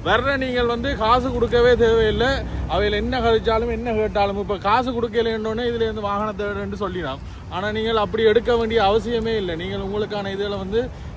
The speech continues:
அஹ், காய்ச்சி பெற்றுக் கொள்ளலாம். முந்நூறு ரூபாயை கொடுத்துட்டு நீங்க போக வேண்டிய அவசியம் இல்லை. மணித்தியாலத்துக்கு எழுபது ரூபா, முதல் பத்து நிமிஷத்துக்கு வந்து ஃப்ரீ அப்படியும் வந்து சொல்லியிருக்கு. So இந்த இடத்துலயும் நாங்க அனுபவிச்ச நாங்கள் நீங்கள் அவரை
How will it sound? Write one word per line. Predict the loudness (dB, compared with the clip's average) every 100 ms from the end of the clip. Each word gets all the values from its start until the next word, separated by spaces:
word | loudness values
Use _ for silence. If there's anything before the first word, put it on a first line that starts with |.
| -12 -8
அஹ், | -6 0
காய்ச்சி | 4 4 2
பெற்றுக் | 0 2 0
கொள்ளலாம். | 0 -2 -4
முந்நூறு | -4 -2 0
ரூபாயை | 2 2 2
கொடுத்துட்டு | -2 -2 -2
நீங்க | -2 -2 0
போக | 0
வேண்டிய | 0 2 2
அவசியம் | 0 -2 -4
இல்லை. | -2
மணித்தியாலத்துக்கு | 0 0 4 4 4 4 6
எழுபது | 6 6 4
ரூபா, | 2 0 -4 -12 -4
முதல் | 2 2 4
பத்து | 0 2 -2
நிமிஷத்துக்கு | 0 0 0 0 0
வந்து | -2 -2
ஃப்ரீ | 0 0 0 -8 -14 -6
அப்படியும் | -4 -2 -2 0 0
வந்து | -2
சொல்லியிருக்கு. | 0 0 4 4 4 0
So | 0 0
இந்த | 4 4
இடத்துலயும் | 4 2 -2 0
நாங்க | -2 -2
அனுபவிச்ச | -2 -2 -2 -2
நாங்கள் | -2 -2 -4 -6 -6 -4
நீங்கள் | -2 0 2
அவரை | 2 2